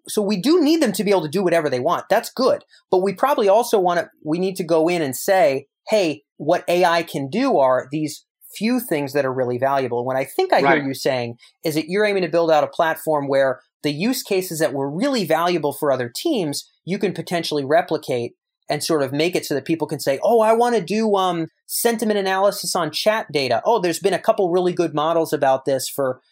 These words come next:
Speaker 1: shorter chat conversations with other customers. Here's, here's one that you can use." Is this kinda what you're getting at?
Speaker 2: Yeah, even more further towards the business side, right? I know your audience like to hear a lot of, uh, use case, but to your exact point,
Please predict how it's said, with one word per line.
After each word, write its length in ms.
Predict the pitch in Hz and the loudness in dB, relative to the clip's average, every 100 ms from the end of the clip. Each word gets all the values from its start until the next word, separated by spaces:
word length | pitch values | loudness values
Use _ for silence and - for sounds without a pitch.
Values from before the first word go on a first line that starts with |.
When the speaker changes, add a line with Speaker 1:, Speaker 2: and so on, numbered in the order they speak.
| _ | _
Speaker 1:
shorter 400 | - - 165 147 | -8 -2 0 0
chat 320 | - 151 143 - | 0 0 0 -2
conversations 800 | 139 127 123 147 127 139 123 127 | -4 -4 -4 -2 -4 -4 -6 -4
with 140 | 123 | -2
other 220 | 123 123 | 0 0
customers. 540 | - 156 - 131 123 - | 0 -2 -2 -6 -6 -2
Here's, 280 | 156 147 - | -2 -2 -6
here's 200 | 147 131 | -4 -4
one 140 | 135 127 | -4 -6
that 120 | 120 | -6
you 100 | 131 | -8
can 140 | 123 | -8
use." 240 | 123 120 127 | -10 -8 -8
Is 120 | 156 | -8
this 120 | 220 | -6
kinda 180 | - 196 | -2 -2
what 120 | 185 | 0
you're 100 | 151 | -2
getting 300 | 147 156 180 | 0 0 0
at? 160 | 202 226 _ _ _ _ _ - | -4 -8 _ _ _ _ _ 2
Speaker 2:
Yeah, 180 | 214 202 | 4 6
even 280 | 196 220 233 | 4 4 6
more 340 | 196 214 226 | 6 6 6
further 420 | 226 208 196 185 185 | 4 2 4 2 2
towards 420 | 185 180 175 170 | 4 4 4 0
the 100 | 160 | -2
business 380 | 151 175 165 127 | 0 0 0 -2
side, 200 | 143 123 | -2 -2
right? 180 | 135 151 | -2 0
I 140 | 165 | 0
know 200 | 196 208 | 2 2
your 160 | 190 175 | 4 4
audience 440 | 185 180 170 - | 4 2 -2 -2
like 200 | 165 165 | -2 -2
to 160 | 170 151 | -6 -4
hear 240 | 165 160 | -4 -2
a 40 | |
lot 220 | 156 151 143 | -2 -2 -2
of, 100 | 135 | -6
uh, 80 | 143 | -4
use 220 | 190 190 | -2 0
case, 220 | 165 120 | -2 -2
but 220 | 160 151 - _ _ | 0 -2 -2 _ _
to 100 | - | 0
your 200 | 214 285 | 4 4
exact 440 | 254 165 185 185 - | 4 4 4 2 0
point, 340 | 156 127 107 | -2 -2 -6